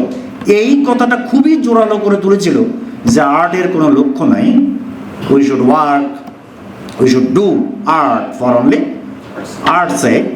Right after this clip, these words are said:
একদিকে এটাকে জোরালো করে তুলে বিশ শতকের মামলা, কিন্তু এটা কিন্তু উনিশ শতকের শেষাংশ খুব জোরালো ছিল না, একটু একটু ডেভেলপ করছিল, কিন্তু বিশ শতকে এটা প্রবলভাবে হলো। তার বিপরীতে মার্কসিস্টরা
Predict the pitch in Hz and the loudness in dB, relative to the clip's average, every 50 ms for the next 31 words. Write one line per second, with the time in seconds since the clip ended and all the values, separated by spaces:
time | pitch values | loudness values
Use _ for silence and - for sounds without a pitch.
0 | - - 135 135 131 127 147 139 147 147 156 170 175 196 185 190 196 196 202 196 | -6 -4 -2 -2 0 0 2 2 2 2 2 0 0 2 2 2 2 2 2 2
1 | 196 202 214 247 247 - 277 269 - 269 - 240 220 165 151 139 135 127 117 113 | 0 0 2 2 2 4 4 2 2 2 2 0 0 0 0 -2 0 0 0 0
2 | 107 - - - - - - - - - - - - - - - 151 151 175 185 | 0 -2 -2 -2 -4 -6 -8 -8 -10 -8 -8 -10 -10 -8 -6 -2 0 0 0 0
3 | 185 185 185 190 202 196 202 226 226 220 220 220 214 196 180 175 190 208 226 226 | 2 2 4 4 4 4 2 2 2 2 2 0 0 0 0 0 0 0 2 2
4 | 220 220 196 185 165 160 160 151 147 139 - - - - - - - - - - | 2 2 0 0 -2 0 0 2 2 0 0 0 0 0 0 -2 -4 -4 -6 -8
5 | - - - - - - - - 220 226 233 220 302 285 - - 226 185 160 143 | -8 -8 -10 -10 -10 -8 -4 -2 -2 -2 0 0 0 0 0 0 0 2 2 2
6 | 143 139 139 127 117 120 123 170 233 247 - - - 143 160 156 - 170 175 160 | 2 0 0 -2 -4 -2 -2 -2 0 2 2 2 2 2 0 0 -2 -2 0 0
7 | 160 151 147 143 143 143 175 196 202 208 214 226 233 262 269 285 - - - - | 2 2 2 2 2 2 4 2 2 4 4 2 2 2 0 -2 -4 -8 -10 -12
8 | - - - - - - - - - - - - 196 220 240 262 285 330 339 - | -14 -16 -16 -18 -18 -18 -18 -18 -18 -16 -10 -6 -2 -2 0 0 0 0 0 2
9 | 302 294 285 254 277 247 233 226 190 175 160 147 143 170 202 202 - - 254 - | 2 4 4 4 4 4 4 2 2 0 0 0 0 0 0 -2 -2 0 0 0
10 | - - - - - - - - - | 2 0 0 0 -2 -2 -4 -6 -10